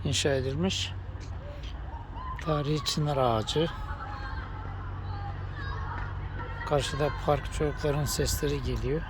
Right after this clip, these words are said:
Gar konuk evi ve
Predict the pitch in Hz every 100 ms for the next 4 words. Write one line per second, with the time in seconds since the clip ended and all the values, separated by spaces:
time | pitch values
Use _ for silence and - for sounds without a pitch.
0 | - - - - - - - - - -
1 | - - - - - - - - - -
2 | 160 135 151 147 - 165 156 147 127 117
3 | 170 - - - - - - - - -
4 | - - - 165 156